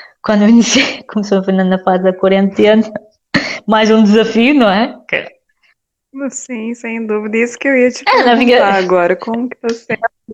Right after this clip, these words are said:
Speaker 2: facilitar esses círculos online, que é uma experiência nova também, acho que pra
Speaker 1: É,
Speaker 2: muita gente.
Speaker 1: e para mim, não é? No fundo também para mim, porque como se, como iniciei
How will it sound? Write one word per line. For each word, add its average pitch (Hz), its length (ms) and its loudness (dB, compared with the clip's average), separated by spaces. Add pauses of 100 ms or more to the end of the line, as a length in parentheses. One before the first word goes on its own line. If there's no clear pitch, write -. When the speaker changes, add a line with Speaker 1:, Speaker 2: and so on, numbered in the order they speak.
(120)
Speaker 2:
facilitar 208 1000 -4
esses 202 380 -12
círculos 202 460 -12
online, 190 580 -6
que 185 80 -14
é 196 40 -10
uma 190 100 -8
experiência 196 680 -10
nova 180 480 -6
também, 170 300 -16
acho 175 100 -16
que 160 60 -4
pra 175 300 0
Speaker 1:
É, - 20 -12
Speaker 2:
muita 185 400 -10
gente. 170 260 -8
Speaker 1:
e 165 200 0
para 202 200 0
mim, 220 280 0
não 240 260 2
é? 190 320 0
No 202 160 -2
fundo 190 240 -6
também 190 300 -4
para 196 180 -2
mim, 240 240 -4
porque - 920 -10 (720)
como 185 120 -4
se, - 220 -14
como 196 220 0
iniciei 196 1080 0